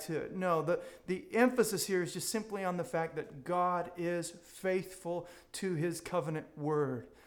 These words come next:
that God keeps it in mind, that his eyes are on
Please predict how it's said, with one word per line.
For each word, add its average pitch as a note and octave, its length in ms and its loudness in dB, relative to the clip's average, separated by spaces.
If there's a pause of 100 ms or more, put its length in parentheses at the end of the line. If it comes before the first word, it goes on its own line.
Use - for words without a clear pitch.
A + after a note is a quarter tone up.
(220)
that D#3 340 -4
God F#3 480 4
keeps - 360 -4
it G3 140 2
in E3 220 -2
mind, D#3 360 2
that C#3+ 100 -4
his D3+ 240 -6
eyes F#3+ 420 2
are D#3+ 220 2
on E3 280 0